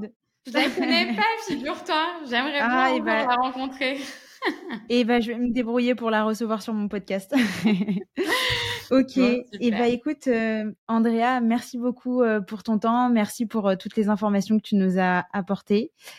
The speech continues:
Speaker 1: Euh, où est-ce qu'on peut te retrouver ?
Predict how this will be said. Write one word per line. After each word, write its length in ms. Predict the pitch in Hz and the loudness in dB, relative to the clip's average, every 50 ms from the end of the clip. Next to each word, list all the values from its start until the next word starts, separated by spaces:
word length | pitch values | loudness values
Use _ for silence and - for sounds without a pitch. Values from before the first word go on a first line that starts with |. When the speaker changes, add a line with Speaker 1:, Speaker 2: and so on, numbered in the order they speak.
| - - - _ - | -20 -20 -14 _ -2
Speaker 1:
Euh, 1080 | 196 196 190 190 190 190 190 190 190 185 185 185 185 180 180 180 180 175 175 175 175 170 185 - _ _ _ _ _ _ _ _ _ | 2 2 4 4 4 4 4 4 2 2 4 4 4 4 2 2 2 2 0 0 -2 -4 -6 -10 _ _ _ _ _ _ _ _ _
où 80 | 214 226 | 0 0
est-ce 140 | 254 - | 2 2
qu'on 80 | - 277 | 0 -4
peut 80 | 240 247 | -4 -4
te 80 | - | -4
retrouver ? 480 | - 240 - - 233 214 208 214 - | -6 -8 -6 -4 -2 0 0 -2 -2